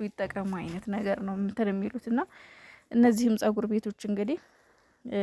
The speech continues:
ሀይሚዬን ያው መቼም አስፈቅደው ነው፣ ሳያስፈቅዱ አያደርጉም። አይ ፖስት አያደርጉም የሰው እንትን እና፣ እ፣ የዛ የውበት ሳል-፣ በ-፣ በቃ እያንዳንዱ ብቻ ግን የሆነ ነገር ሲጠቀሙ ሀይሚና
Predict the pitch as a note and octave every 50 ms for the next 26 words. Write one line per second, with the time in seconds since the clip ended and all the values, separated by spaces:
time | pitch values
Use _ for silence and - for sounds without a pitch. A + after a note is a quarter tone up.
0 | G3 G3 G#3 - - G#3+ G3+ G3+ G3+ G3 F#3+ G#3+ C4+ G4 - _ _ _ _ -
1 | - _ _ _ _ _ _ - D4 D4 C4 B3+ - E4+ A4 - C4 - - -
2 | - - F3+ E3 D3+ E3+ G#3+ D4 - - A3+ G#3 G3+ - - - - - G#3 A#3+
3 | C#4+ E4 C#4+ - - - - F3 G#3+ - - G#3+ G3+ - A3 G#3 - - - -
4 | G3 - - G3+ F#3 F3 G3 G3 G3 G3+ - G#3+ G3+ G3 G3 - G#3+ G3 F#3+ F#3+
5 | F#3+ G#3 - - D4 F4+ - _ _ _ _ _ _ _ _ _ _ _ _ _
6 | _ _ _ _ _ _ _ _ _ _ _ _ - G#3+ G3+ A3+ C#4 F#4 - -
7 | - - - - - _ _ _ _ _ _ _ _ _ - - G#3 A3 G#3 G3+
8 | G3+ G#3 G#3 G3+ - - A#3 A#3 A3 G3+ G3 A#3 A3 G#3+ G#3 G3+ G3 A3 G3 F#3+
9 | G3 G3 A3 - - - G#3 F#3+ F3 F3+ G#3+ A#3 A3+ A#3 A#3 A#3+ A#3 A#3 A#3 C#4
10 | D4 D4 - - D4+ E4 G4+ A4+ A#4 A4 G4 F4+ F#4+ E4+ D#4+ F4 F#4+ - - G4
11 | G#4+ G#4 - A4+ A4 F#4+ F4 G4+ F#4+ F#4 F4 D#4+ C#4 B3+ B3 B3 C4 D4 D4+ D#4
12 | D#4+ - - D4 - - D4 - - C#4+ D4+ E4 D#4+ D#4+ D#4 D#4 D#4 D4+